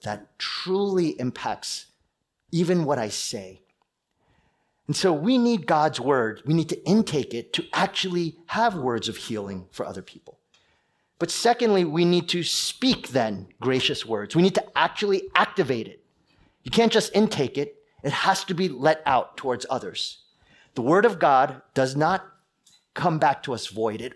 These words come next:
always produces result. And this is an expression of our hearts because God is changing us by his Spirit, and so we're being renewed. We're finding the gospel, the good news, the word of God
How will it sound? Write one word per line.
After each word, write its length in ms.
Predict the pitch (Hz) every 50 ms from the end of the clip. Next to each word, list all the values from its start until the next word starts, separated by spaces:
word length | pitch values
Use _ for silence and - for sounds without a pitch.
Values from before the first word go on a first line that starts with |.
| _
always 340 | - - 185 196 220 208 -
produces 600 | - - 170 131 - 147 135 - - 127 101 95
result. 500 | 98 104 90 - 107 95 95 - - - - _ _ _ _ _ _ _ _ _ _ _ _ _ _ _ _ _ _ _ _ _ _ _ _ _ _ _ - - - - _
And 120 | - 175
this 160 | 202 247 214 247
is 80 | 254
an 40 | 220
expression 760 | 214 190 - - - - 214 240 240 - - 175 165 170 170
of 160 | - 156 147
our 100 | 165 165
hearts 360 | 165 - - 240 220 139 - -
because 360 | 143 127 - 135 127 113 - - _ _ _ _
God 200 | - 135 143 151
is 100 | 165 -
changing 480 | - - - 208 214 214 - 127 107 104
us 80 | 104
by 200 | - - 107 117
his 180 | 123 156 143 -
Spirit, 520 | - - 117 110 92 104 135 - - - _ _ _ _ _ _ _ _ _ _ _
and 120 | - 110 -
so 80 | 123
we're 80 | 123 120
being 260 | 101 131 139 135 127
renewed. 600 | 127 127 123 123 123 123 117 104 95 92 92 - - _ _ _ _ _ _ _ _ _ _ _ -
We're 100 | 139 147
finding 600 | - - 175 165 170 175 175 175 170 147 - - _ -
the 160 | 127 127 131
gospel, 680 | 127 - 156 151 147 160 - - - - - 120 113
the 140 | 107 104 120
good 420 | 110 - - - 160 175 170 151 160
news, 480 | 170 170 175 170 160 139 113 98 95
the 120 | 101 131 131
word 400 | 127 131 160 180 196 208 214 208
of 180 | 180 - -
God 380 | - 123 117 107 104 104 -